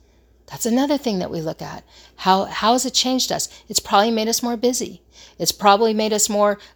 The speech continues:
go, go, go. We cut to the chase. We probably make faster decisions because now we have to prioritize. You guys, there's all sorts of things. My encouragement to you now in your marriage, your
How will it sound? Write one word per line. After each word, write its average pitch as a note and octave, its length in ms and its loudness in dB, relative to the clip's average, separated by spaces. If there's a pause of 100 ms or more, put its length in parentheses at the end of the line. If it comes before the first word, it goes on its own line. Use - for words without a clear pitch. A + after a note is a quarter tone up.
go, F#3+ 200 6
go, A3+ 180 6
go. A3 400 2 (260)
We F3+ 180 2
cut - 360 -2
to A3 100 -6
the G#3+ 80 0
chase. - 540 2
We F#3 340 2 (160)
probably G#3+ 280 2
make A3 180 2
faster G#3+ 360 2
decisions A#3 520 -2
because F3 240 -4
now G3 160 0
we G#3 80 0
have G3 100 -2
to - 80 -8
prioritize. A#3 760 0 (1500)
You C4+ 120 -6
guys, C4+ 320 2
there's B3+ 180 2
all D4 160 4
sorts E4 560 0
of C4+ 120 -2
things. - 580 -8 (1120)
My G3+ 120 0
encouragement B3+ 640 2
to A#3+ 120 -2
you G3 320 0
now F#3 560 -4 (300)
in D#3 160 -6
your D#3 100 -2
marriage, G#3 480 0
your C#3+ 180 -6